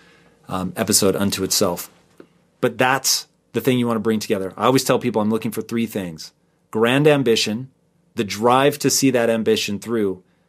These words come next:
and compassion. Normally you see drive and ambition paired up with competitiveness, but I actually want people that can elevate other people. And I think that's a huge part of this. All right.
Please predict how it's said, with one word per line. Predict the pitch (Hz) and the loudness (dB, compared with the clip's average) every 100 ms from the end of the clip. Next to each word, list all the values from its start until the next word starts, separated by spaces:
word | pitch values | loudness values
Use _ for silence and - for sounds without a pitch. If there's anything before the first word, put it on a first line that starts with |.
| _ | _
and | - 110 | -8 -6
compassion. | 113 104 - 131 127 78 - _ _ _ _ _ _ _ _ _ _ | -6 -8 -6 -4 -4 -6 -12 _ _ _ _ _ _ _ _ _ _
Normally | 110 127 147 147 127 | 0 4 4 4 2
you | 113 | 0
see | 107 117 110 104 95 _ _ _ - | -2 -2 -2 -2 -8 _ _ _ -16
drive | 104 120 117 117 113 | -4 0 2 2 0
and | |
ambition | 110 104 117 110 113 107 101 - _ _ _ _ _ _ _ _ _ _ - | -4 0 0 0 -2 -4 -6 -12 _ _ _ _ _ _ _ _ _ _ -8
paired | - 131 123 | 0 2 4
up | 113 110 | 0 -2
with | 104 101 - | -4 -4 -6
competitiveness, | - 110 131 117 101 92 85 - - _ _ - | -6 -4 2 2 0 -6 -10 -10 -10 _ _ -2
but | - | 2
I | 127 | 2
actually | 135 139 | 2 0
want | 117 | -2
people | 113 104 | -2 0
that | 104 | 0
can | 107 95 | -2 -4
elevate | 98 92 92 | -4 -2 -4
other | 90 90 | -4 -6
people. | - - - - - - - - _ - - | -4 -6 -6 -14 -20 -20 -20 -20 _ -14 -4
And | |
I | 92 | -2
think | 107 104 | 2 2
that's | 95 | 2
a | |
huge | 90 101 90 - | 2 0 0 -2
part | 90 | -4
of | 90 | -2
this. | 85 - _ _ _ _ _ _ _ _ _ - - _ _ _ - | -4 -6 _ _ _ _ _ _ _ _ _ -20 -20 _ _ _ -6
All | 98 | -2
right. | 92 - | 0 -2